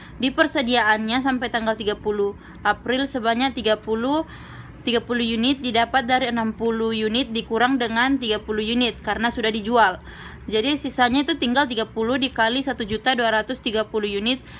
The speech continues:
hasilnya tiga puluh enam juta sembilan ratus. Lanjut ke tanggal delapan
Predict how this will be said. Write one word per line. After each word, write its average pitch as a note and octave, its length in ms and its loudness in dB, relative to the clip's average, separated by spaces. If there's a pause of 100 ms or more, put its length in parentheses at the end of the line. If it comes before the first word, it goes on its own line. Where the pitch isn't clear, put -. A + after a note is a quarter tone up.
(180)
hasilnya B3 480 2
tiga B3 480 2
puluh A3 240 -2
enam G#3 240 -2
juta A#3+ 320 -2
sembilan G3+ 400 -4
ratus. G#3 560 0 (800)
Lanjut A#3+ 320 0
ke C4 160 -2
tanggal B3+ 320 4
delapan A3+ 240 0